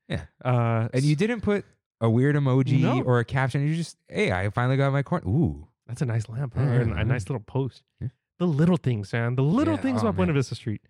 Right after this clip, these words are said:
Speaker 2: Um, took a
Speaker 1: Oh.
Speaker 2: picture of the Dumbo right by off the, off the, it's called Off the Page, right?
Speaker 1: Yeah, yeah.
Speaker 2: Yeah,
Speaker 1: Yeah.
Speaker 2: yeah. Uh, was kinda,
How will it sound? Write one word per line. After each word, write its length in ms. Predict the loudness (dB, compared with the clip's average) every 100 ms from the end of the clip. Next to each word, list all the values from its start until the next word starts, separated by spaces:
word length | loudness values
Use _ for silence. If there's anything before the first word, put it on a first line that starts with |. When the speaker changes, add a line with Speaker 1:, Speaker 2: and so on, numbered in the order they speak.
| _ _ _ _ -4
Speaker 2:
Um, 580 | 0 2 0 -2 -4 -10 _ _ -6
took 140 | -2 -2
a 20 |
Speaker 1:
Oh. 40 |
Speaker 2:
picture 220 | -2 -2
of 40 | -2
the 60 |
Dumbo 540 | -2 0 0 0 -2 -4
right 160 | -6 -4
by 100 | -4
off 140 | -6 -8
the, 160 | -10
off 140 | -8 -8 -8
the, 180 | -8 -6
it's 140 | -8 -8
called 220 | -8 -8
Off 120 | -10
the 60 | -12
Page, 300 | -10 -12 -12
right? 140 | -18 -18 -8
Speaker 1:
Yeah, 140 | -4
yeah. 160 | -2 -4 -6
Speaker 2:
Yeah, 120 | -10 -10 -14
Speaker 1:
Yeah. 60 | -18
Speaker 2:
yeah. 80 | -16 -16 _ _ _ _ _
Uh, 200 | -2 -2 -2
was 340 | -2 0 0
kinda, 240 | -2 -4